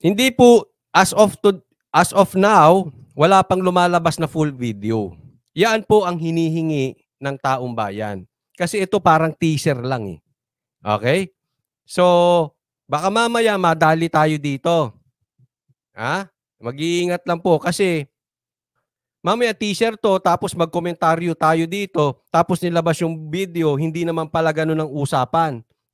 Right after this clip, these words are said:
Chinap-chap, tapos nadali tayo. Okay? Loy Bon, maraming salamat sa kusang loob at sa pag-sponsor ng live na ito.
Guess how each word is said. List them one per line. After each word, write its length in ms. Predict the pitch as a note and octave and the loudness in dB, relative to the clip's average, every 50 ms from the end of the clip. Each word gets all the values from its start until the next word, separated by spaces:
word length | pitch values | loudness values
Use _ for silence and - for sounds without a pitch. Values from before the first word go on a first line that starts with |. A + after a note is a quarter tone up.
| _ _ _ _ _ _ | _ _ _ _ _ _
Chinap-chap, 720 | - F3+ F3 F3 E3 - _ - F#3+ D#3+ C3+ C3 - _ _ _ _ _ _ _ _ _ _ _ _ _ _ _ _ _ _ _ _ _ - | -6 -6 -4 -4 -4 -6 _ -4 0 0 0 0 -2 _ _ _ _ _ _ _ _ _ _ _ _ _ _ _ _ _ _ _ _ _ -8
tapos 320 | E3+ F3+ - F3+ - - | -8 -8 -8 -8 -8 -4
nadali 400 | F3 E3 D3+ D#3 D3 D3 C#3+ D3 | -4 -2 -2 0 -2 -2 -4 -6
tayo. 560 | C#3 - B2+ A#2+ B2 D3 E3 E3 C#3+ A2+ F#2+ _ _ _ F#2 | -4 -4 -2 -2 0 0 0 0 0 -2 -4 _ _ _ -10
Okay? 480 | G#2+ A#2 B2 C#3+ E3+ G#3+ B3 G#3 D3+ _ _ _ _ _ _ _ _ _ _ _ _ _ _ _ _ - C3+ | -8 -8 -6 -6 -6 -6 -6 -6 -8 _ _ _ _ _ _ _ _ _ _ _ _ _ _ _ _ -4 0
Loy 240 | D#3+ G#3+ A#3 A#3 F#3+ | 2 2 2 2 4
Bon, 240 | A3 A#3+ B3+ A#3+ | 4 2 2 2
maraming 320 | A3 G#3 G#3 G#3 G3+ G#3+ G#3 | 0 0 0 0 -2 -2 -4
salamat 480 | - G#3 G3 G#3 G#3 G#3+ G#3 G3+ - | -4 -2 -2 0 0 -2 -4 -4 -4
sa 80 | - E3+ | -4 -4
kusang 400 | - A3 A#3 G3 B3+ A#3+ A3+ A3+ | -2 0 0 0 0 0 0 0
loob 320 | A#3 A3 A3+ A#3+ A#3+ G#3+ - - | 0 2 4 4 4 2 0 -6
at 160 | D3+ D3+ - | -8 -6 -4
sa 80 | - - | -6 -4
pag-sponsor 800 | - D3 C3+ - - - - E3+ E3+ E3 D#3+ - E3+ D#3+ D#3+ E3 | -6 -6 -8 -10 -10 -4 -2 0 0 0 -2 -2 -2 -2 -2 -4
ng 160 | D#3+ D#3 D#3 | -6 -6 -4
live 240 | D3+ C#3+ C#3 C#3 C#3 | -4 -4 -4 -4 -4
na 160 | C#3 C3+ A#2+ | -6 -6 -6
ito. 400 | A#2 - - D3 C#3+ B2 F#2+ | -6 -4 -2 0 0 0 -2